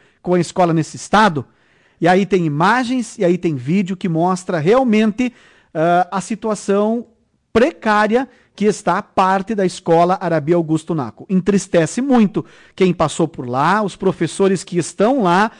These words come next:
a comunidade escolar num todo, ver a escola naquela situação. E aí nós convidamos a direção para estar conosco e alguns representantes da escola estão conosco nessa manhã e eu quero cumprimentá-los. Inicialmente a diretora da Escola Arabi Augusto Naco, o nosso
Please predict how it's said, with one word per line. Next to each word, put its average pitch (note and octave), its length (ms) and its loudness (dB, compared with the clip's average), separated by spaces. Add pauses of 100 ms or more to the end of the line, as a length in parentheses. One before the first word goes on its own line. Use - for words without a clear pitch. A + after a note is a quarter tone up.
(260)
a D3+ 100 -8
comunidade G3 640 0
escolar F#3 560 0
num B3 180 2
todo, F#3+ 520 2 (240)
ver C4 340 2
a D4+ 60 2
escola G#3+ 600 0 (180)
naquela G3+ 420 -2
situação. E3+ 640 -10
E A3 60 2
aí C4 180 2
nós C4+ 240 -2
convidamos A3+ 500 0
a G#3+ 60 0
direção F#3+ 440 -2
para F#3 140 -2
estar E3 260 -2
conosco G3+ 520 0 (340)
e A3 460 2
alguns F#3 320 -2
representantes G3+ 640 0
da F#3 80 0
escola F3+ 300 -2
estão F#3 220 -6
conosco F3+ 400 -2
nessa E3+ 260 -4
manhã D#3+ 260 0
e G#3 40 0
eu G#3 80 -2
quero F3+ 220 -2
cumprimentá-los. F#3+ 840 -6 (340)
Inicialmente F3+ 520 0
a G3+ 40 0
diretora G#3 540 0
da F#3 100 0
Escola F3 320 -2
Arabi D#3+ 220 0
Augusto E3 400 -2
Naco, G#3 500 -2
o E3 100 -4
nosso D#3+ 380 -4